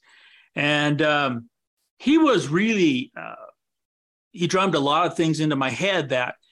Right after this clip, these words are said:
not until years later did they start to come out and go, "Oh, it, that, you know, that was really smart." And my senior year in high school, I won every single award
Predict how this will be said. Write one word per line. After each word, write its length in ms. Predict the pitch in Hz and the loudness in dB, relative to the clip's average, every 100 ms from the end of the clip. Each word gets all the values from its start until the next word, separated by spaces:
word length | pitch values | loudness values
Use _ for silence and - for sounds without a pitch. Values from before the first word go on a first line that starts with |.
| _ _ _ _ - | _ _ _ _ -4
not 480 | 156 160 180 185 190 | 0 2 0 -2 -4
until 640 | 160 170 156 143 127 120 _ - | -4 0 2 2 -2 -6 _ -8
years 400 | 156 170 156 147 | 2 4 4 2
later 300 | 151 156 131 | 2 2 0
did 200 | 135 131 | -2 -2
they 120 | 135 | -4
start 280 | - 156 151 | -2 -4 -4
to 60 | |
come 220 | 156 143 | -4 -2
out 300 | 147 147 151 | -2 -2 -2
and 160 | 135 135 | -4 -4
go, 180 | 127 131 | -2 0
"Oh, 180 | 185 147 | 0 0
it, 220 | 143 165 | -2 -2
that, 260 | 170 190 - _ _ _ - | -2 -2 -6 _ _ _ -4
you 100 | 156 | -2
know, 380 | 127 117 120 _ _ _ _ _ _ _ _ _ - | 0 -2 -8 _ _ _ _ _ _ _ _ _ -2
that 180 | 180 | 2
was 140 | 180 139 | 2 2
really 220 | 156 143 | 2 2
smart." 520 | - 180 185 143 123 | 0 0 0 0 -2
And 220 | 135 131 127 _ _ _ _ - | -6 -6 -8 _ _ _ _ -4
my 540 | 156 160 156 147 123 - | 0 0 0 -2 -4 -10
senior 360 | - - 233 | -6 2 4
year 260 | 185 170 160 | 4 2 2
in 60 | 127 | 0
high 280 | - 135 135 | -2 -4 -4
school, 580 | - 160 127 120 110 - _ _ _ - | -4 -2 -2 -4 -8 -20 _ _ _ -4
I 160 | 170 | 0
won 300 | 156 175 180 | 2 2 2
every 180 | 165 170 | 2 2
single 300 | 165 170 151 | 0 -2 0
award 640 | 139 139 165 156 139 - | 0 2 2 2 0 -6